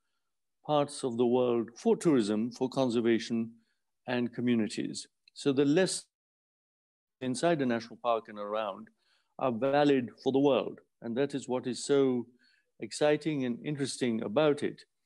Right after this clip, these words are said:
Um, first of all, of course, it came out of conflict, and that was an issue. But the gorillas were safe, the park functioned. The government of Rwanda from the beginning has had a very strong vision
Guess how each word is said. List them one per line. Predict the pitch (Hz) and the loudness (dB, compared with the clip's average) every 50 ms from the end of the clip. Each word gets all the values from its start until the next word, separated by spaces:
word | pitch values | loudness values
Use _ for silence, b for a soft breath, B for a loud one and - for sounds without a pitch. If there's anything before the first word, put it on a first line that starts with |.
| _ _ _ _ _ | _ _ _ _ _
Um, | - 123 123 123 123 120 120 120 117 117 - | -6 -4 -2 -2 0 0 -2 -4 -6 -10 -6
first | - 156 147 - | -6 -4 -4 -4
of | 131 143 | 0 2
all, | 143 139 | 4 4
of | 135 127 135 | 4 2 2
course, | 139 139 135 | 0 0 0
it | - 123 - - | 0 -4 -2 -2
came | 147 131 123 | 0 0 0
out | 117 113 110 | 0 0 -2
of | 107 - | -4 -4
conflict, | - 156 160 147 - 156 147 139 139 - | -2 -2 -2 0 2 2 2 2 0 -2
and | 107 104 107 | -4 -2 0
that | 113 117 113 117 | 2 2 2 2
was | 107 110 107 92 98 | 2 2 2 2 0
an | 104 110 | 0 0
issue. | 131 123 - - 127 123 123 b b b b b b b b b b _ | 0 0 2 2 2 2 2 b b b b b b b b b b _
But | - 131 - | -6 -4 -2
the | - 139 | -2 2
gorillas | 123 160 175 170 165 147 - | 2 4 4 4 4 2 2
were | 127 135 | 0 0
safe, | 127 - - 151 147 143 147 143 - - | 0 2 2 4 4 4 2 0 -4 -10
the | - 110 | -10 -10
park | - - 135 135 135 131 - | -6 -4 -2 -2 -2 -2 -4
functioned. | - - 139 131 123 - - 139 135 135 131 - - _ _ _ _ _ _ _ _ | -6 -4 -4 -4 -4 -6 -6 -6 -6 -6 -6 -10 -16 _ _ _ _ _ _ _ _
The | - 120 117 123 | -12 -6 -6 -4
government | 113 113 143 143 139 139 131 123 | 0 2 2 2 2 0 0 0
of | 123 110 | 0 0
Rwanda | 113 123 127 127 127 120 120 | 2 2 2 2 0 -2 -2
from | - - 117 110 | -2 -2 0 0
the | 110 | 0
beginning | 107 104 120 113 131 127 127 120 | 2 2 0 2 2 2 2 2
has | 117 110 | 0 0
had | - 120 110 104 | -2 -2 -2 -2
a | 107 | -2
very | 98 95 120 131 131 127 113 | 0 2 2 4 4 4 2
strong | 107 - - - 120 120 120 117 113 110 101 98 | 0 -2 -2 0 0 2 2 2 0 0 0 0
vision | 104 135 131 120 131 127 120 123 117 | 2 2 2 2 2 2 2 0 0